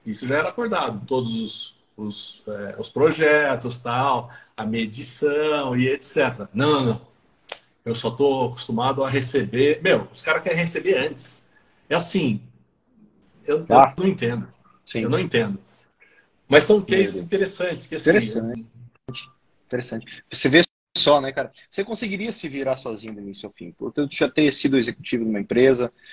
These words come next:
Speaker 2: você já ter essa, esse, essa clareza com o marketing que você teve, essa comunicação fácil.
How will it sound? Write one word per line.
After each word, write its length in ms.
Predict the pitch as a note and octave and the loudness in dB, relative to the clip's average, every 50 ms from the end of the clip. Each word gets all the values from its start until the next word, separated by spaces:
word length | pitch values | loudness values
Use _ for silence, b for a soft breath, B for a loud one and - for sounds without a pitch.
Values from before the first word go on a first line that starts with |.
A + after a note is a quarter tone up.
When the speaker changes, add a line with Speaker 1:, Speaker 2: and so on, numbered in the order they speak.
| B B B | B B B
Speaker 2:
você 160 | - - A#2+ | -2 0 0
já 160 | - C3+ A#2+ | 0 0 -2
ter 200 | - - B2+ B2 | -2 -2 -4 -2
essa, 580 | B2 A#2+ - - - A#2+ G#2+ G2+ G2+ F#2 E2+ - _ | -2 -4 -4 -6 -6 -6 -4 -4 -4 -6 -8 -10 _
esse, 420 | - G#2+ - - - B2 A2+ G#2 - _ _ _ _ | -14 -14 -14 -12 -12 -10 -10 -10 -12 _ _ _ _
essa 280 | - - - - G#2 G2+ | -14 -14 -10 -8 -10 -8
clareza 500 | - - A#2 A2+ G#2 G#2+ A#2+ A2+ A2+ G2 - - | -6 -4 -4 -2 -2 -2 -4 -4 -6 -10 -14 -14
com 100 | - A2+ | -12 -8
o 60 | A2 | -4
marketing 460 | G2+ G2 G2+ A#2 A#2 - - - G#2 | -2 0 0 0 0 -2 -6 -12 -12
que 80 | G2 - | -10 -10
você 220 | G2+ G2+ - F#2+ | -10 -10 -10 -6
teve, 240 | - - A#2 A#2+ A2+ | -2 -2 0 0 0
essa 160 | G#2+ - - | -2 -4 -6
comunicação 640 | - - A2+ G#2+ G#2+ G#2+ - G2+ G2 - - A#2 A#2 | -6 -4 -2 -2 -2 -2 -2 -2 -2 0 0 -2 -2
fácil. 500 | - - G#2+ G#2 A#2+ B2 - - B2 B2 | 0 4 4 6 6 4 2 -4 -8 -10